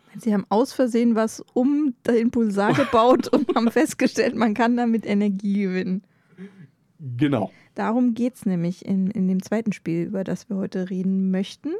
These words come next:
Speaker 1: Wie schon gesagt, Pulsar achtundzwanzig neunundvierzig, auch von Wladimir Suchy, ähm, und zweitausendsiebzehn bei C G E erschienen.
Speaker 2: Dann bei den Bären ganz kurz erschienen,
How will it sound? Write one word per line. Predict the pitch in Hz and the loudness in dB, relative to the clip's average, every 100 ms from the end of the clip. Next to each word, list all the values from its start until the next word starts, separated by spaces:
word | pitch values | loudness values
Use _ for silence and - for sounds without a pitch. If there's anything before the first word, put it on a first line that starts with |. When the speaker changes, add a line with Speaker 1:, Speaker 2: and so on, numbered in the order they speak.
| - _ _ _ - 381 _ _ - 214 - | -10 _ _ _ -20 -20 _ _ -20 -16 -6
Speaker 1:
Wie | 196 190 | -4 -4
schon | - 185 | -4 -4
gesagt, | 185 190 254 - | -4 -6 -6 -6
Pulsar | 226 202 190 - | -6 -4 -4 -6
achtundzwanzig | - 233 - 196 208 | -8 -8 -4 -4 -4
neunundvierzig, | 180 175 190 254 269 294 - | -4 -4 -6 -6 -8 -10 -6
auch | - 311 | -4 -4
von | - 302 254 254 | -6 -4 -4 -2
Wladimir | 214 220 226 214 208 | -2 0 0 0 -2
Suchy, | - 214 - 214 208 214 _ _ _ _ _ _ - | -6 -14 -8 -6 -4 -6 _ _ _ _ _ _ -8
ähm, | 196 190 196 | -4 -2 -2
und | 202 190 - _ _ | -2 -6 -6 _ _
zweitausendsiebzehn | - 214 226 214 208 - 220 | -6 -4 0 0 0 -2 -2
bei | 208 185 - | 0 -2 -4
C | - 214 | -2 -2
G | 185 | -2
E | 196 165 - | -2 -2 -4
erschienen. | - 185 - 214 190 _ _ _ _ - - - _ _ | -6 -8 -8 -6 -8 _ _ _ _ -20 -20 -20 _ _
Speaker 2:
Dann | 117 110 104 113 120 117 110 | -12 -4 -2 0 0 -2 -4
bei | 104 104 | -6 -4
den | 104 98 | -6 -4
Bären | 110 120 160 170 | -2 -2 -2 -4
ganz | 139 123 156 - | -4 -4 -6 -4
kurz | 156 156 - | -2 -2 -6
erschienen, | 147 131 - 151 160 165 180 | -12 -10 -4 -4 -4 -10 -14